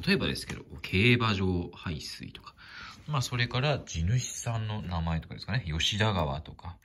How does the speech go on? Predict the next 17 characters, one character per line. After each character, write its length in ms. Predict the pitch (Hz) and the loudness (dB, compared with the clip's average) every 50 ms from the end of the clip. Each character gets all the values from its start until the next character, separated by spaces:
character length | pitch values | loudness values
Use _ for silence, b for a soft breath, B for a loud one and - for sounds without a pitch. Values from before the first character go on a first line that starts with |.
| - | -12
ま 60 | 69 | -8
あ、 20 | 76 | -8
そ 100 | - - | -8 -6
こ 80 | - | -6
山 320 | 82 85 80 85 90 92 95 | -4 -2 -2 0 2 2 2
本 320 | 95 92 92 92 98 92 | 2 2 0 0 -2 -4
川 240 | 85 71 55 50 - | -4 -4 -6 -8 -12
と 80 | - - | -12 -14
か。 200 | - - - - _ B B B B B B B B B B B B B B B B B B B B B | -16 -18 -18 -18 _ B B B B B B B B B B B B B B B B B B B B B
ま 120 | 110 101 | 0 0
あ、 40 | 95 | 2
そ 380 | 92 - - 107 104 101 107 104 | 2 0 0 0 2 2 4 4
う 60 | 101 | 4
い 280 | 98 101 101 101 98 98 | 4 4 4 4 4 2
う 40 | |
の 140 | 95 95 92 | 2 2 2
が、 440 | 107 139 160 170 165 160 - - - | 2 2 4 4 4 4 2 2 -2